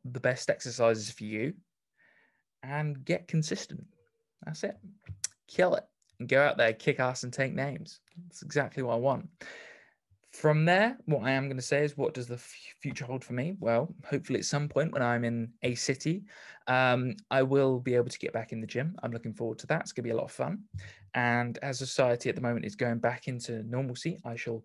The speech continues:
rejoin society once that is, uh, on the cards. And I'm really looking forward to that as well. I'm going to continue my diet,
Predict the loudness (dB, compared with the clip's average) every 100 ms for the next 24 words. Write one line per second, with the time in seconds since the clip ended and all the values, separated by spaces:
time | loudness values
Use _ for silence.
0 | -8 -4 -4 -2 -2 0 -4 -6 -2 0
1 | 0 -4 -6 -6 -8 -8 -6 -4 -4 -2
2 | -2 -2 0 4 6 4 2 0 0 2
3 | 2 2 -4 -10 -2 0 0 0 0 2
4 | 4 2 -2 -2 -2 0 -2 -2 0 0
5 | 0 -6 -18 -18 -18 -20 _ _ 0 2
6 | 2 2 2 2 -2 -2 -4 -4 -2 0
7 | 2 0 -2 -4 -2 0 2 2 2 2
8 | -2